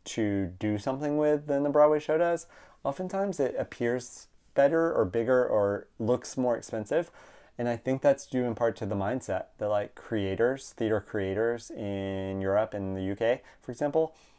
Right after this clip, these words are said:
have had that freedom for a while to play and explore a little more because it's a,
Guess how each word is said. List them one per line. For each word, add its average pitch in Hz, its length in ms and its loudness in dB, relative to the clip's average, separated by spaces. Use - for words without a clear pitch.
have 113 180 -8
had 117 220 0
that 131 160 4
freedom 113 440 -4
for 135 120 0
a 139 40 4
while 139 160 6
to 120 100 2
play 107 360 -2
and 101 80 -2
explore 90 480 0
a 110 60 6
little 131 200 4
more 143 320 -2
because 98 280 -8
it's 98 140 -12
a, 101 80 -6